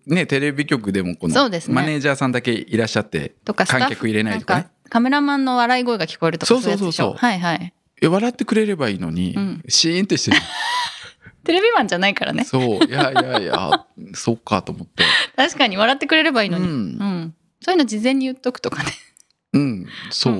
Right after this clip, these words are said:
Speaker 2: ん。
Speaker 1: で、
Speaker 2: はい。
Speaker 1: そのセミナーもそうなんですけど、
Speaker 2: はい。
Speaker 1: 結局聞いてくださる人も、
Speaker 2: うん。
Speaker 1: 誰かっていうところを見てるというか、
Speaker 2: うん。
Speaker 1: 人に興味というかね、なんて言うんですかね。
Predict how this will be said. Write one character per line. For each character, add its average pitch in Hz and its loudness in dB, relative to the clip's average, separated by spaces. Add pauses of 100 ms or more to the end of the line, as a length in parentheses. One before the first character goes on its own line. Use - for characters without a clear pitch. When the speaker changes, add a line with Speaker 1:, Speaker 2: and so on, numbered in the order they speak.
Speaker 2:
ん。 - -14 (600)
Speaker 1:
で、 196 2
Speaker 2:
は 170 -2
い。 - -16 (720)
Speaker 1:
そ 139 0
の 123 2
セ 151 -2
ミ 156 -2
ナ 185 0
ー 190 0
も 180 0
そ 233 -2
う 262 0
な 220 -4
ん 90 -6
で 82 -6
す - -8
け - 0
ど、 202 0
Speaker 2:
は 220 2
い。 175 -8 (380)
Speaker 1:
結 - -2
局 214 0 (120)
聞 160 0
い 175 -2
て 185 2
く 190 0
だ 185 0
さ 202 0
る 190 0
人 - -2
も、 185 0
Speaker 2:
う - -6
ん。 185 -8 (600)
Speaker 1:
誰 240 0
か 214 0
っ 123 0
て - -4
い 95 2
う 90 -4
と - -4
こ 104 -2
ろ 85 -2
を - -4
見 82 -2
て 95 -2
る - -10
と - -8
い 64 -6
う 60 -8
か、 - -6 (400)
Speaker 2:
う 202 0
ん。 180 -2
Speaker 1:
人 - 2
に 370 0
興 359 2
味 190 -2
と 82 -2
い 76 -2
う 80 -4
か - -10
ね、 165 2
な 110 0
ん - 2
て 226 -2
言 311 0
う - 0
ん - 2
で 226 2
す - -6
か 131 -4
ね。 135 0